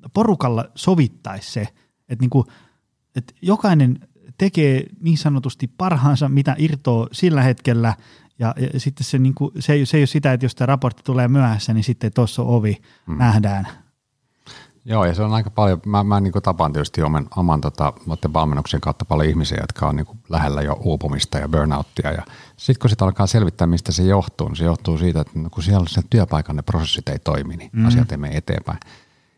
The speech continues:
Speaker 2: Ja sit usein, kun ottaa etäisyyttä ja siihen miettii, niin katsoo niinku vähän, vähän Google Earthistä sitä omaa elämäänsä, niin toteaa, että eihän tuolla paskankaan väliä. <laughs> Et niinku,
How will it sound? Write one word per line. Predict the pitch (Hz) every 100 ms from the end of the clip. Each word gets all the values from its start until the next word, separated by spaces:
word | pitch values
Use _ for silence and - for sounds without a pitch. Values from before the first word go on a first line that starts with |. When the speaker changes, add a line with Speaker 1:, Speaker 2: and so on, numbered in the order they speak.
| _ -
Speaker 2:
Ja |
sit | -
usein, | 165 147 120
kun | 104
ottaa | 101 - 87
etäisyyttä | 117 - 73 71 71 - 71
ja |
siihen | - 80 82
miettii, | 85 80 _ -
niin | 80
katsoo | - 120 107 85
niinku | 82 82
vähän, | 82 73 -
vähän | 87 80 78
Google | 90 - 73
Earthistä | 85 73 - -
sitä | - -
omaa | 71 71 73
elämäänsä, | 67 67 73 -
niin | 117 -
toteaa, | 80 76 -
että | - - - - _
eihän | 120 101
tuolla | 82 80 -
paskankaan | 90 78 - 69 - 64
väliä. | 64 - - - - 135 _ _ _ -
<laughs> | 139
Et | 120
niinku, | 120 113